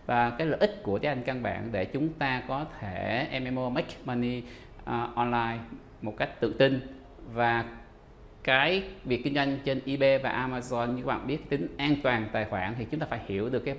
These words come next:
policy của eBay và Amazon. Thì tài khoản chúng ta an toàn thì chúng ta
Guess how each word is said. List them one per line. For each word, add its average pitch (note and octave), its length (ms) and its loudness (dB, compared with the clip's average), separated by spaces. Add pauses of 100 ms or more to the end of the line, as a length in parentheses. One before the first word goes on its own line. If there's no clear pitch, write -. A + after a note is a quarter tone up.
policy C#3 460 -2
của A#2 160 -4
eBay C3 340 2
và A#2+ 240 0
Amazon. B2 440 2 (340)
Thì B2 80 4
tài B2+ 120 4
khoản G#2 260 0
chúng C#3+ 120 -2
ta D#3 180 -2
an C3+ 200 0
toàn A2+ 280 0 (260)
thì A#2 280 0
chúng C#3+ 140 0
ta C3 320 0